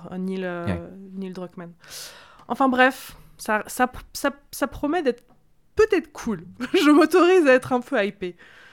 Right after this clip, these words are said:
Speaker 2: T'as noté Shadow and Bone, c'est quoi ?
Speaker 1: J'ai noté Shadow and Bone parce que c'est une adaptation d'un roman que je suis en train de lire. Tout le monde avait l'air excité par cette adaptation de, de ce roman, euh, de, de fantasy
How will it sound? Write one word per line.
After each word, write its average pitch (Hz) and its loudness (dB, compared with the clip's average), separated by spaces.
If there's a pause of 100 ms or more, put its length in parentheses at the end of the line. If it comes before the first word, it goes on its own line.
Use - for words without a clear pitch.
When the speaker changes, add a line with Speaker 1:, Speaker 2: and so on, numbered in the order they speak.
(840)
Speaker 2:
T'as 98 -12
noté 98 -12
Shadow 113 -14
and 104 -10
Bone, 107 -14
c'est - -20
quoi ? 117 -20 (960)
Speaker 1:
J'ai 233 -4
noté 294 0
Shadow 277 0
and 269 0
Bone 254 -2
parce 240 -6
que - -14
c'est - -14
une 220 -6
adaptation 226 -8
d'un 214 -4
roman 226 -4
que 240 -10
je - -12
suis - -10
en 220 -8
train 226 -8
de 220 -4
lire. 247 -2 (280)
Tout - -8
le 294 0
monde 285 4
avait 214 2
l'air 226 2
excité 294 -4
par 240 -2
cette 214 -8
adaptation 233 -4
de, 202 -4
de 190 -8
ce - -12
roman, 226 -4
euh, 180 -4
de, 170 -10
de 170 -12
fantasy 220 -10